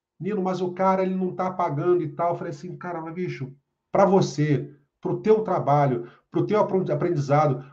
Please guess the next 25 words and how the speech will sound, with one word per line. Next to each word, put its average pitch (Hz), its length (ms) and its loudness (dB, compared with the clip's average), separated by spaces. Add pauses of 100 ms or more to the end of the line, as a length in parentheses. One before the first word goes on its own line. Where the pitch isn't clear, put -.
(180)
pro 175 160 6
teu 202 180 4
portfólio, 147 800 0
entuba 190 720 0
e 180 80 -4
coloca 180 400 2
um 170 80 -2
concorrente 160 460 0
pra 156 100 -4
ser 147 120 -4
analisado, 120 540 -2 (600)
tá? 110 180 -12
Pelo 202 280 2
menos 170 340 0
um. 101 220 -10 (280)
É 156 80 0
importante." 117 680 0 (680)
Depois, 175 600 6 (300)
como 175 180 6
eu 180 80 6
coloquei 190 280 4
lá 196 80 6
a 185 60 2
tabelinha, 190 500 0
ó, 95 140 -8